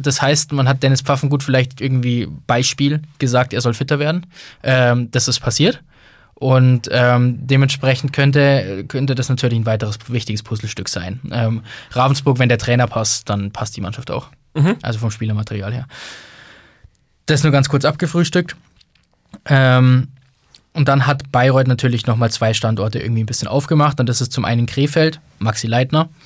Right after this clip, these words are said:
Speaker 1: und zum anderen Kassel, Spencer Berry.
Speaker 2: Mhm.
Speaker 1: Ähm, das heißt, zwei deutsche Verteidiger, wie, wie man ihn kennt, den, den alten Spencer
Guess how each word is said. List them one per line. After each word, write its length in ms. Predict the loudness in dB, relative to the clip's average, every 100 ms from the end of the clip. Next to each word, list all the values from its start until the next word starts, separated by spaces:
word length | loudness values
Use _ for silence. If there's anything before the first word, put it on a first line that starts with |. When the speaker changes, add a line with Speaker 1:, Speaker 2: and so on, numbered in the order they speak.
| _
Speaker 1:
und 120 | -8
zum 120 | -6 -2
anderen 260 | -2 -2
Kassel, 500 | -2 -2 0 0 -2 -4
Spencer 420 | -10 -4 -2 -2 -2
Berry. 420 | -2 -4 -4 -12 _ _
Speaker 2:
Mhm. 300 | -6 -2 -2 -4 -8 -20 _
Speaker 1:
Ähm, 240 | -2 0 0
das 140 | 0
heißt, 160 | -2 -2
zwei 220 | 0 0
deutsche 360 | 2 0 0
Verteidiger, 600 | -4 -2 2 4 4 2 0 -8 -16 _ _
wie, 400 | -8 -6 -4 -6 -6
wie 240 | -4 2 4
man 140 | 6
ihn 80 | 4
kennt, 280 | 2 2 4
den, 280 | 2 2
den 160 | 0 0
alten 260 | 0 0 0
Spencer 640 | 0 2 2 2 2 0